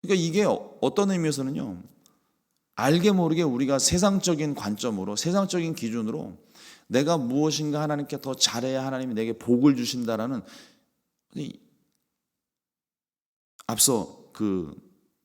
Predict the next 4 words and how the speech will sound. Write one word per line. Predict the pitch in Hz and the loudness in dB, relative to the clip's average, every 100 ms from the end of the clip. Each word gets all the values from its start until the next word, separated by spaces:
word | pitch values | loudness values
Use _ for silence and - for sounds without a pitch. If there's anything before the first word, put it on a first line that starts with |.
| _ _ _ _ _ _ _ | _ _ _ _ _ _ _
영화의 | 117 123 131 123 | 0 2 2 0
제목이 | 120 117 110 131 135 - | 0 0 -2 -4 -8 -16
맞는지는 | - 104 143 156 147 135 | -6 -2 0 0 0 -2
모르겠지만 | 104 95 95 - 95 | -2 0 -2 -4 -10